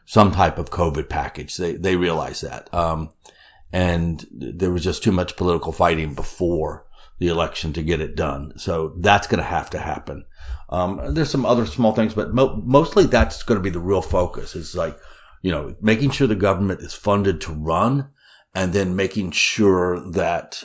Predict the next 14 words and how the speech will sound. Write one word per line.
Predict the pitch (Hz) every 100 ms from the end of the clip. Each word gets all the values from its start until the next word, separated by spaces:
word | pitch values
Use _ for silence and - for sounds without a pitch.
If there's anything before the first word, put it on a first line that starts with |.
| -
um, | 85 80 80 - - - -
th-, | 90 92 80
that | 92 -
there | 101 98
is | 92
some | 92
more | 92 90
stimulus | 82 101 90 85 - - _ _ - -
money | 92 95 85
coming | - 95 87 78
out | 92 85 80 -
for | - 95
the | 82
economy, | 78 92 85 76 71 71